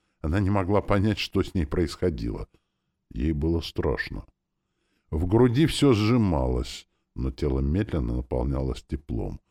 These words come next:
а руки, блуждающие по ее телу, начинали казаться волнующими и приятными. Это только усиливало ужас и заставляло дочь барона задыхаться.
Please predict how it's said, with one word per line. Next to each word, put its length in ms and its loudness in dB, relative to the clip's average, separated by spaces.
а 80 -4
руки, 240 0
блуждающие 720 -2
по 120 -8
ее 240 -2
телу, 320 -4
начинали 500 -4
казаться 480 -4
волнующими 920 -2
и 60 -6
приятными. 840 -8
Это 260 2
только 320 0
усиливало 680 2
ужас 440 2
и 100 -2
заставляло 680 4
дочь 240 2
барона 460 2
задыхаться. 800 -4